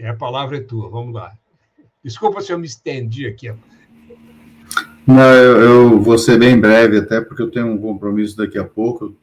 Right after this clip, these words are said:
Speaker 2: eu tenho que me deslocar pra um ato numa, aqui em São Paulo, numa mesquita. É, a população palestina, é, por que que ela não tem cotidiano na vida,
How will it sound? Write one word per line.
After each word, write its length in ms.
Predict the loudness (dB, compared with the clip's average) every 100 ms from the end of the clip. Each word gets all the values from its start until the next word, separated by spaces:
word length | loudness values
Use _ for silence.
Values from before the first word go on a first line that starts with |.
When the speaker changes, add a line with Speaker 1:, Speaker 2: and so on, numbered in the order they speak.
| _
Speaker 2:
eu 180 | -16
tenho 160 | -12 -12
que 60 | -12
me 80 |
deslocar 500 | -14 -6 -6 -2 -2
pra 100 | -2
um 140 | -2 0
ato 460 | 0 -2 -8 -14 -14 _ _ _ _ _ _ _ -12
numa, 1000 | -8 -4 -4 -4 -6 -8 -8 -10 -12 -16 _ _ _ _ _ _ _ _ _ -16
aqui 200 | -8 -6
em 60 |
São 280 | -4 -4 -2
Paulo, 320 | 0 0 0
numa 380 | -4 -6 -10 -10
mesquita. 580 | -10 -10 -8 -10 -8 -12 -12 _ _ _ _ _ _ _ _ _ _ _ _
É, 480 | -4 0 2 0 -2 -8 _ _ _ _ _ _ _ _ _ _ _ _ _ _ _ _ _ _ _ _ _
a 180 | 0 0
população 540 | 2 -2 0 2 2 2
palestina, 840 | 0 0 -4 -2 0 0 0 -2 -8
é, 60 |
por 200 | -8 -4
que 140 | -2 -2
que 100 | 0
ela 140 | 2
não 180 | 2 0
tem 160 | -4
cotidiano 720 | -4 -8 -8 -8 -4 -2 -4
na 100 | -6
vida, 300 | -8 -8 -8